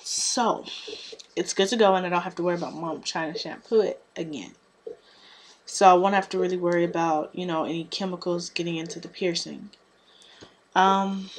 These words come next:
but I mean, I figure it's, it's gonna be pretty bumpy.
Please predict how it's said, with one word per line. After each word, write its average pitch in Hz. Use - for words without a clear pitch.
but 170
I 165
mean, 175
I 170
figure 196
it's, -
it's -
gonna 190
be 185
pretty 196
bumpy. 190